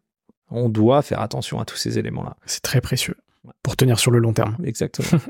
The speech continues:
Speaker 1: <laughs> Exactement.
Speaker 2: On passe sur la partie finale avec quelques petites questions rapides. Euh, évidemment, euh, t'as le temps, euh, d'y répondre.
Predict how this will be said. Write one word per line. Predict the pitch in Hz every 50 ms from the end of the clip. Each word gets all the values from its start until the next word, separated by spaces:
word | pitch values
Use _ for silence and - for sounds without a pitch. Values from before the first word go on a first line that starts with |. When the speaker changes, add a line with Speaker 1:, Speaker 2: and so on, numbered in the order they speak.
| -
Speaker 1:
<laughs> | - _ - -
Exactement. | 120 110 107 135 131 - - - - - - _ _ _ _
Speaker 2:
On | - 143 127 123 123 123 123 123 127 -
passe | - 160 160 - - - -
sur | - - 127 117
la | 120 117 113 117 117 113
partie | - 131 - - 160
finale | - - 123 117 127 143
avec | 143 131 113 110 - - 117 -
quelques | - 151 143 - - 131
petites | - - 160 -
questions | - 156 - - 151 131
rapides. | 120 120 113 110 127 135 - - 190 185 214 - _ _ - - - - - - - _ -
Euh, | 117
évidemment, | 107 104 113 117 113 123 127 123 113
euh, | 104 101
t'as | - - 113
le | 104 104
temps, | - - - 131 120 113
euh, | 110 107
d'y | 104 110
répondre. | 107 107 - - 156 170 151 117